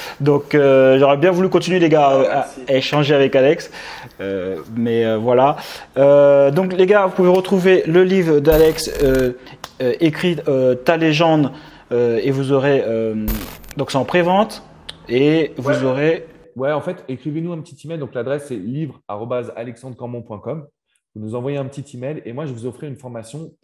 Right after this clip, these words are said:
Speaker 3: prospection conversion. L'art du trafic, parce que pour moi, c'est ça, hein. Si vous voulez devenir millionnaire, il vous faut du trafic, il vous faut de la visibilité. Et après, l'art de convertir. Donc, euh, l'idée, c'est que ça marche pour les entrepreneurs et les coachs, tous ceux qui sont sur le web.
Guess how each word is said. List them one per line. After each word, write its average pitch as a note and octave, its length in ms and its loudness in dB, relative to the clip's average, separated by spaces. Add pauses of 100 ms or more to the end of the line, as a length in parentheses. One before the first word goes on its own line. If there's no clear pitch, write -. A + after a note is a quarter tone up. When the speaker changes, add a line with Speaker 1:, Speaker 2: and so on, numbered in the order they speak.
Speaker 3:
prospection D3+ 580 -14
conversion. B2 580 -16 (800)
L'art D#3 280 -4
du D#3 100 -6
trafic, D#3 560 -14
parce - 140 -20
que A2+ 80 -20
pour C3 100 -10
moi, D#3 100 -6
c'est D3 120 -8
ça, B2+ 140 -14
hein. G2 200 -16
Si - 100 -18
vous B2 40 -12
voulez B2+ 120 -8
devenir B2 240 -10
millionnaire, C3+ 540 -10
il A2 80 -14
vous A2 80 -18
faut C#3+ 140 -12
du B2+ 100 -14
trafic, C3+ 380 -12
il A#2 60 -18
vous - 60 -20
faut C3 80 -12
de A#2+ 60 -14
la A#2+ 60 -6
visibilité. G#2+ 640 -14 (420)
Et - 20 -14
après, G#2+ 220 -8
l'art C#3+ 300 -4
de D3 60 -6
convertir. B2+ 580 -14 (600)
Donc, A2 420 -10
euh, G#2+ 80 -8
l'idée, C3+ 300 -6
c'est D#3+ 140 -12
que - 60 -20
ça A#2 140 -12
marche C3 200 -12
pour A#2 100 -12
les A2 100 -10
entrepreneurs A#2+ 600 -12
et A2+ 60 -8
les A2 140 -10
coachs, C#3+ 300 -12 (200)
tous - 120 -20
ceux B2+ 100 -14
qui - 100 -20
sont B2 120 -18
sur A#2 180 -14
le G#2+ 60 -10
web. B2 300 -6